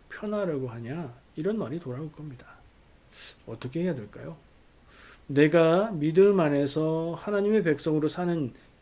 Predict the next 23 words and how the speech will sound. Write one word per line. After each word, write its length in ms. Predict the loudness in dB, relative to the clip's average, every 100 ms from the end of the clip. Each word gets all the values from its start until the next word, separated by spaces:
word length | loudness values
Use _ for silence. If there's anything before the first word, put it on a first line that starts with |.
| -14
길, 400 | -4 -2 -2 -6 -16 -20 -20
아, 300 | -16 -16 -16 -6
믿음에 300 | -2 0 0
합당한 580 | 0 -6 -2 0 2 2
길을 240 | 2 0 -2
지키면서 640 | -6 -8 -6 -4 -4 -6
사는 360 | -8 -10 -8 -10
것, 160 | -12 -16 -20 -20 _
믿음을 400 | -2 2 2 0
지키면서 480 | -2 -8 -6 -4 -4
사는 380 | -6 -8 -8 -8
것과, 720 | -10 -14 -14 -12 -12 -14 -16 -20 -20 -20 _ _ _ _ _ -20 -20 -18 -10 -2
그, 220 | 0 2
그것에 520 | 6 6 8 8 8
맞지 420 | 6 2 0 0
않아서, 920 | 2 2 0 0 0 2 2 0 -4 -12 -14
어, 220 | -4 -2 -2
그런 240 | 2 4
우리의 260 | 4 2 2
모습을 380 | 0 -2 -4 -6
비난하고 760 | -4 -2 0 -2 -4 -4 -6 -8
비방하고 1200 | -6 -4 0 0 0 -2 -4 -6 -8 -8 -8 -12 -16 -20 -20 -20
괴롭히고 1080 | -6 -2 0 -2 -8 -12 -8 -8 -8 -10